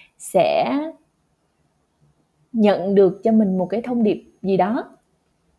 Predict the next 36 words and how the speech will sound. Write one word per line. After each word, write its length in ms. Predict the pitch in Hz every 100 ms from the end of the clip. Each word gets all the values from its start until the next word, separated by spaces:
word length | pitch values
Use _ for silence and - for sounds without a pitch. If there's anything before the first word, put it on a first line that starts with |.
| -
Ừm, 220 | 214 220
có 120 | 277
thể 260 | 330 269 -
nó 200 | 277 311
không 240 | - 320 285
phải 200 | - 262
là 100 | 254
một 160 | 202 220
cái 80 |
thứ 260 | 254 262 294
có 100 | 277
thể 200 | 277 240 -
thay 160 | 247
đổi 160 | - 226
cuộc 180 | 233 -
đời 140 | 185
bạn 320 | 170 - 185
giống 160 | 202 277
như 140 | 294
là 220 | 247 220
<laughs> 0 |
những 180 | 175 175
cái 80 | 240
quyết 100 | 285
định 200 | 240 180
của 120 | - 247
Linh 240 | 262 247
hay 100 | 247
là 100 | 214
của 120 | -
những 180 | 208 226
tác 120 | 285 -
giả 140 | -
ở 60 | 226
trong 180 | 233 240
sách, 160 | 233